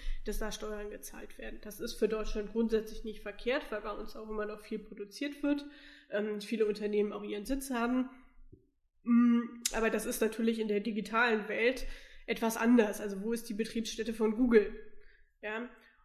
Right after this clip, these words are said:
Und da gibt es halt Überlegungen zu sagen, ähm, das, äh, teilen wir, ähm, das teilen wir anders auf. Da ist Deutschland, ähm, auch sehr engagiert drin. Und, äh, das muss man halt auch global regeln, weil ansonsten gibt es immer wieder Verschiebungen.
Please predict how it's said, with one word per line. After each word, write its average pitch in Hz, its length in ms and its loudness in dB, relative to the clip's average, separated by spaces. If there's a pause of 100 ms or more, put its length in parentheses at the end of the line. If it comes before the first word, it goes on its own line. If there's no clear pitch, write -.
(360)
Und 226 480 2
da 220 80 2
gibt 254 220 -2
es 226 100 -4
halt 214 140 -2
Überlegungen 220 560 2
zu 214 100 -8
sagen, 208 520 -2
ähm, 208 360 -4 (380)
das, - 380 -6
äh, 208 240 -8
teilen 208 480 -2
wir, 196 540 -6
ähm, 208 420 -10 (120)
das - 160 -6
teilen 214 240 -4
wir 202 140 -6
anders 196 320 -10
auf. 370 480 -2
Da 226 260 -10 (140)
ist - 200 -14
Deutschland, 220 640 -4 (360)
ähm, 214 280 -4
auch - 140 -8
sehr - 220 -4
engagiert 208 540 -4
drin. 294 240 4 (480)
Und, 214 360 -4
äh, 208 180 -4
das 208 200 -8
muss 214 140 -4
man 208 160 -4
halt 208 200 -6
auch - 140 -16
global 214 420 0
regeln, 240 420 4
weil 208 100 -4
ansonsten 208 440 -10
gibt 202 180 -12
es - 100 -18
immer 208 220 -8
wieder 208 200 -8
Verschiebungen. 294 840 0